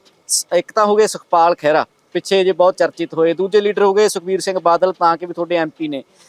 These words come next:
ਉਸ ਤੋਂ ਬਾਅਦ ਸੀ ਐਮ ਭਗਵੰਤ ਮਾਨ ਸਟੇਟ ਚਲਾ ਰਹੇ ਨੇ। ਤੇ ਫਿਰ ਚੌਥਾ ਨਾਂ ਰਵਿੰਦਰ ਆਵਲਾ ਦਾ ਮੈਂ ਇਸ ਲਈ ਲੈ ਰਿਹਾ ਕਿ ਇੱਥੇ ਜੋ ਗਰਾਊਂਡ ਤੇ ਫਿਰ ਕੇ ਪਤਾ ਲੱਗਿਆ ਵੀ ਸੁਭਾਵਿਕ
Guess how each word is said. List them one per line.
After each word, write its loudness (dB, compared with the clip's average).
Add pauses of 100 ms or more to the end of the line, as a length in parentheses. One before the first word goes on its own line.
(200)
ਉਸ 0
ਤੋਂ 0
ਬਾਅਦ 2
ਸੀ -4
ਐਮ -2
ਭਗਵੰਤ -2
ਮਾਨ 0 (200)
ਸਟੇਟ -2
ਚਲਾ 2
ਰਹੇ 4
ਨੇ। -4 (400)
ਤੇ 2
ਫਿਰ 2
ਚੌਥਾ 0
ਨਾਂ 2
ਰਵਿੰਦਰ 0
ਆਵਲਾ 4
ਦਾ 0
ਮੈਂ 0
ਇਸ -2
ਲਈ -2
ਲੈ 4
ਰਿਹਾ 0
ਕਿ -4
ਇੱਥੇ -6 (120)
ਜੋ -2
ਗਰਾਊਂਡ 0
ਤੇ -6
ਫਿਰ -6
ਕੇ -10
ਪਤਾ -2
ਲੱਗਿਆ 0
ਵੀ -6
ਸੁਭਾਵਿਕ -2